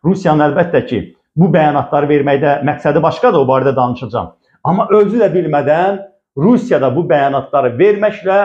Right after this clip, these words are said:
Azərbaycan hakimiyyətinin maskasını düşürür. Hansı maska idi o? Azərbaycan xalqına özlərini təqdim edirdilər ki, güya Qarabağla bağlı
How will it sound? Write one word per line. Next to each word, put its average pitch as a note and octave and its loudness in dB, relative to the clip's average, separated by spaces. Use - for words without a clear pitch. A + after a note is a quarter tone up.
Azərbaycan D#3+ -2
hakimiyyətinin C#3+ -2
maskasını F#3 -2
düşürür. G#3 0
Hansı B3+ 2
maska A3+ 2
idi G3+ 2
o? B3 0
Azərbaycan G3 0
xalqına D#3+ 0
özlərini D#3 0
təqdim D3+ -2
edirdilər A#2 -4
ki, B2+ -12
güya A3+ 4
Qarabağla F#3+ 0
bağlı G#2 -4